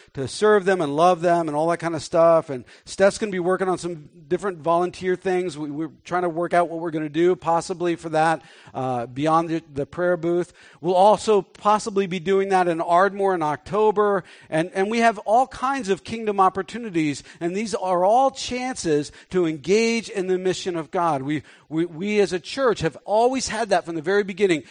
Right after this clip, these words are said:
We have these locked-in things that with these groups of, of community groups and things like that, that we go out and we share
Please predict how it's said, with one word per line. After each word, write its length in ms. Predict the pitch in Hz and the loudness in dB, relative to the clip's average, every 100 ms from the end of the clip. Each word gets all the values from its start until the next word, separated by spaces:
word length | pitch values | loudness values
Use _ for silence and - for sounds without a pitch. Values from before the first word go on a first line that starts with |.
| - | -14
We 120 | 156 165 | -4 -2
have 160 | 170 | -2
these 180 | 147 139 | -4 -6
locked-in 640 | 165 185 226 - 233 226 208 | 0 2 2 2 -4 -6 -8
things 460 | 233 233 185 151 | -6 -4 -4 -4
that 160 | 160 147 | -6 -4
with 140 | 156 | -6
these 240 | 170 147 127 | -8 -10 -12
groups 420 | 127 214 247 - | -6 -6 -4 -4
of, 200 | 185 - - _ - | -4 -6 -20 _ -8
of 460 | 143 139 120 - - | -4 -2 -4 -12 -14
community 400 | 190 226 233 214 | -8 -6 -4 -4
groups 360 | 160 208 - | -2 -2 -2
and 140 | 151 139 | -6 -4
things 220 | 214 190 | -4 -2
like 160 | 190 | -2
that, 240 | - 180 165 | 2 0 0
that 80 | 156 | -4
we 140 | 156 | -4
go 260 | 151 202 190 | 0 2 4
out 240 | 160 160 | 2 0
and 80 | 147 | -6
we 100 | 165 | -8
share 680 | - - 156 143 143 151 | -8 -10 -6 -4 -2 -2